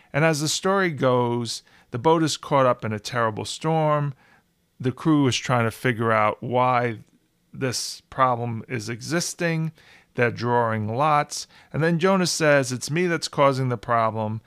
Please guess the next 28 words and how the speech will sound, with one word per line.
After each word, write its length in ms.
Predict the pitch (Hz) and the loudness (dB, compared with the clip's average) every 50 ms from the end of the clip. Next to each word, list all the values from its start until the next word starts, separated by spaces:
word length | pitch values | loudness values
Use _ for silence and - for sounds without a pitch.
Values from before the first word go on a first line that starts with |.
| _ _ _ _ _ _ _ _ | _ _ _ _ _ _ _ _
He's 240 | - 151 147 131 - | -2 -2 0 0 -2
thrown 380 | - - 147 160 175 185 180 | -2 0 2 2 4 4 4
overboard 840 | 175 165 165 147 143 139 113 117 120 120 117 117 117 113 113 110 113 - _ _ - _ - | 4 2 2 2 0 -2 -2 -2 -2 -2 0 0 0 0 -2 -4 -6 -10 _ _ -20 _ -8
and 160 | - 120 135 | -4 -2 0
then 120 | 143 143 143 | 0 0 0
is 100 | 135 127 | -2 -4
swallowed 500 | - - 123 131 131 135 135 135 131 117 | -4 -6 -2 0 2 4 4 4 4 2
up 160 | 120 113 - | 0 -2 -2
by 160 | - 113 110 107 | -2 -2 0 0
a 60 | 107 | -2
big 260 | 104 110 113 107 101 | -2 -4 -6 -6 -6
fish. 640 | - - - - 110 101 87 87 - - - - _ _ _ _ _ _ _ _ _ _ _ _ _ _ _ _ _ - | -10 -16 -10 -6 -6 -6 -4 -6 -8 -8 -10 -12 _ _ _ _ _ _ _ _ _ _ _ _ _ _ _ _ _ 0
Jonah 320 | - 151 147 143 131 117 | 4 4 6 6 4 2
panics, 840 | - - - - - 165 175 175 175 175 175 - - - - - - _ _ _ _ _ _ _ _ _ _ _ _ _ _ _ - | -2 -6 -8 -4 -2 0 0 0 0 -2 -4 -6 -8 -8 -8 -8 -10 _ _ _ _ _ _ _ _ _ _ _ _ _ _ _ -2
asks 300 | 151 151 156 156 - - | 0 2 2 2 -2 -4
God 400 | - - 131 123 123 120 113 - | -2 0 2 2 2 2 0 -4
for 140 | - 107 104 | -8 -10 -8
help, 500 | 98 120 151 156 160 156 156 _ _ _ | -4 0 0 0 0 0 -4 _ _ _
says 340 | _ - - 131 123 117 - | _ -8 -6 -4 -4 -4 -2
he'll 160 | 123 117 113 | -4 -4 -4
do 200 | 107 107 117 113 113 | -4 -4 -4 -4 -4
anything 520 | - - 160 180 180 175 139 - 151 147 135 | -4 -2 0 0 0 0 -2 -2 -4 -4 -4
to 100 | 131 - | -6 -6
get 140 | 123 117 | -6 -4
out 160 | 113 110 113 104 | -2 -2 -2 -4
of 60 | 101 | -6
the 80 | 101 | -8
situation, 1000 | 101 - - 110 101 - - 98 104 120 139 147 143 143 - 147 139 135 135 127 | -10 -10 -10 -10 -10 -10 -10 -8 -4 -2 -2 -2 -2 -4 -6 -6 -6 -6 -8 -10